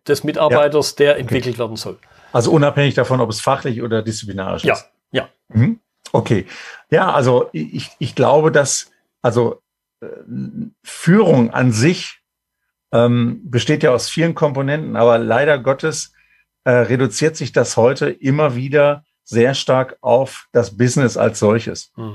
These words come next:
Speaker 2: Ja, also viele Führungskräfte, ähm, sind eben heute so unterwegs, dass, dass sie eben sagen, okay, ich hab, ich hab ein gewisses Geschäftsziel zu erfüllen.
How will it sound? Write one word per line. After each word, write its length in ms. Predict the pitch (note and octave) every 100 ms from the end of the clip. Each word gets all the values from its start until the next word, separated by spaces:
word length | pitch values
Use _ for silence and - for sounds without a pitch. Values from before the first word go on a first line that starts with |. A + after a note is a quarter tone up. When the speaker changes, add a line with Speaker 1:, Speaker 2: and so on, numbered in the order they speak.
| G#2
Speaker 2:
Ja, 220 | A2 -
also 420 | A2 G#2+ A2 A2 A2
viele 420 | - - C3+ C3+
Führungskräfte, 1000 | - C3 C3 B2+ - A#2 A#2 - B2 A#2+ - - - _ _
ähm, 440 | - A2 G#2+ G#2+ A2+
sind 260 | G#2+ B2+ -
eben 220 | A#2+ A#2
heute 420 | A#2 A#2+ A#2+ A2+
so 180 | G#2 A#2+
unterwegs, 560 | C3+ B2+ A2+ A#2 A#2 -
dass, 320 | A2 - -
dass 160 | A2+
sie 100 | A2
eben 120 | A2+ A2+
sagen, 180 | G#2+
okay, 160 | A2 A#2+
ich 140 | A2
hab, 160 | A2 - -
ich 140 | -
hab 120 | A2+ -
ein 180 | G#2+ G2+
gewisses 640 | G2+ G#2+ G#2+ F2 - -
Geschäftsziel 800 | G#2+ C3+ C3 - - - D#3 D3
zu 160 | C#3+ D3
erfüllen. 460 | A#2+ - C#3+ B3